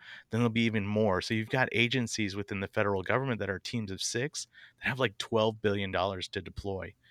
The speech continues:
So a lot of government agencies, whether it's N S F or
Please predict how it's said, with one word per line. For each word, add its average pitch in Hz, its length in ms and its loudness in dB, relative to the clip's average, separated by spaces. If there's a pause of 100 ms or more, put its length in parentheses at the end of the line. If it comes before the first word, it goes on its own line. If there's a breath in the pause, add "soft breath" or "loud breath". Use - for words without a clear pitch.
(320 soft breath)
So 120 400 8
a 87 80 2
lot 113 220 6
of 131 80 0
government 110 340 2
agencies, 101 640 -4
whether 98 340 2
it's 95 280 -4
N 104 160 -6
S - 200 -4
F 151 300 6 (160)
or 95 380 2